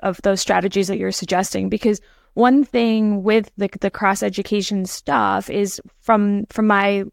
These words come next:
limited knowledge, is when you're totally immobilized on the other side, it doesn't really work. So that's why when we see, like,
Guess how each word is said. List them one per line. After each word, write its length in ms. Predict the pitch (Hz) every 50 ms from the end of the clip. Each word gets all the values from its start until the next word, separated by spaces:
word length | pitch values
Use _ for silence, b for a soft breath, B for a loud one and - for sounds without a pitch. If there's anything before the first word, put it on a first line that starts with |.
| _ -
limited 720 | 196 208 240 269 277 277 247 247 240 233 226 196 - - _ _ - - - - _ _ _ _ _ _ -
knowledge, 720 | - 226 226 214 190 196 196 190 185 185 208 240 208 - - _ _ _ _ _ _
is 320 | - 233 220 190 - - _ _ - - -
when 360 | 196 202 196 233 240 247 247
you're 220 | 247 240 226 220 - _
totally 540 | - _ - - 214 208 208 277 294 285 262
immobilized 580 | 247 208 196 196 190 233 240 240 - 277 - -
on 80 | 208
the 80 | 202 196
other 180 | 190 190 190
side, 520 | 180 - 190 175 170 170 185 214 226 220 - _ _ _
it 80 | - 196
doesn't 260 | - 202 185 180 -
really 160 | - - -
work. 400 | - - - - 214 - - - - _ _ _ _ _
So 120 | - - 233
that's 240 | 220 208 220 - 226
why 500 | 202 196 208 196 196 202 196 196 190 196
when 240 | 190 208 196 190 190
we 120 | 196 196
see, 480 | 190 - - 196 190 190 185 185 180 - -
like, 260 | - 170 185 208